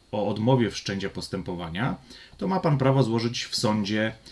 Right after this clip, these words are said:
subsydie-, subsydiarny akt oskarżenia. E,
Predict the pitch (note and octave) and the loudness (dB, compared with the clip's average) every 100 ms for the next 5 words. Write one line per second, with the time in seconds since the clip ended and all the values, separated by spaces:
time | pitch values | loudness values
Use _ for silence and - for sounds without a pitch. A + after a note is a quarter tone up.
0 | - - C#3 - A#2 G#2+ G2+ - C3+ - | -20 -2 0 2 0 2 0 -2 -4 -4
1 | G#2 G2+ G2+ G2 F#2 G2 - G2 F#2+ E2+ | -2 -2 0 -2 -4 -6 -6 -6 -4 -6
2 | D2 - - - - - G2 G2 G2 G2 | -10 -14 -20 -20 -18 -6 -2 0 0 0
3 | F#2+ F#2+ | 0 0